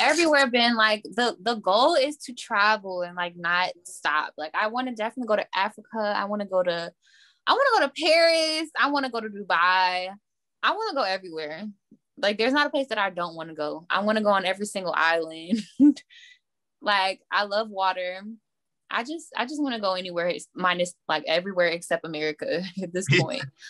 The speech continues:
Speaker 1: But, you
Speaker 2: Yeah.
Speaker 1: know, the, um, with the pandemic, it's not, that's not possible right now.
Speaker 2: Yeah, there are still a lot of places I wanna see in America, like, s-, like, the national parks, you know?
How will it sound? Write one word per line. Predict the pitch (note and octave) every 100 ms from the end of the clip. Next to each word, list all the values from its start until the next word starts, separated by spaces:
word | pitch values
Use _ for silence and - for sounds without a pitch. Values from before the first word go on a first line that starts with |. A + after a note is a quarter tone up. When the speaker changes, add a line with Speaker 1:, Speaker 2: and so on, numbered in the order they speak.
| - -
Speaker 1:
But, | F#3 F3+
you | F3+
Speaker 2:
Yeah. |
Speaker 1:
know, | G#3 F#3+
the, | F3+ F3 -
um, | E3+ E3+ E3+ F3+ F#3+ _ _ _ _ _ _ _ - _
with | F3+ F#3+ -
the | -
pandemic, | B3+ B3+ B3 A#3 A#3 G#3+ G#3+
it's | G#3
not, | G#3+ F#3 F3
that's | F3+ F#3 -
not | F3 -
possible | F3+ F3 - A1+
right | G1+ - -
now. | G1+ - A3 _ _ _ _ _ _ _ _ _ _ _ _ _ -
Speaker 2:
Yeah, | G2 F2+ F2 - _
there | C#3+ E3+
are | F#3
still | F3+ - B2+ B2 A#2+ B2
a | A2
lot | G2+ F#2+ G2
of | F#2+
places | - F#2+ F#2 - F#2+
I |
wanna | F#2 F#2 F#2+
see | F#2 - G2+
in | F#2+
America, | F#2+ F#2+ F#2+ - F#2+ F#2+
like, | F#2 F2+ E2+ - - _ -
s-, | - - _ -
like, | F#2+ E2+
the | G#2+
national | G#2 G2+ G2 - F#2
parks, | - F#2 F#2 - -
you | A2+
know? | G#2 G#2